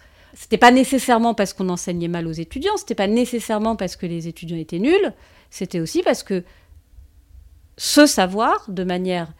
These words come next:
consubstantielle, est difficile. Et il est difficile parce qu'il est contre-intuitif, et il est tellement difficile que si on regarde son histoire, on va se rendre compte que l'histoire est longue. Enfin, voilà. Et en fait, c'était, à un moment donné, porté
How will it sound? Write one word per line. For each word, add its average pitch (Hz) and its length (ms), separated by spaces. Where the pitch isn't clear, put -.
consubstantielle, 269 1000
est 330 180
difficile. 226 600
Et 208 120
il 196 120
est 185 60
difficile 277 720
parce 240 200
qu'il 202 160
est 196 80
contre-intuitif, 196 920
et 208 160
il 214 140
est 170 100
tellement 254 300
difficile 214 600
que 233 180
si 214 200
on 185 80
regarde 214 400
son 185 220
histoire, 285 440
on 240 40
va 170 120
se - 120
rendre 170 140
compte 320 200
que 226 80
l'histoire 196 380
est 320 80
longue. 240 380
Enfin, 180 100
voilà. 220 220
Et 196 140
en 214 80
fait, 339 220
c'était, 285 500
à 208 120
un 220 40
moment 240 260
donné, 240 300
porté 302 680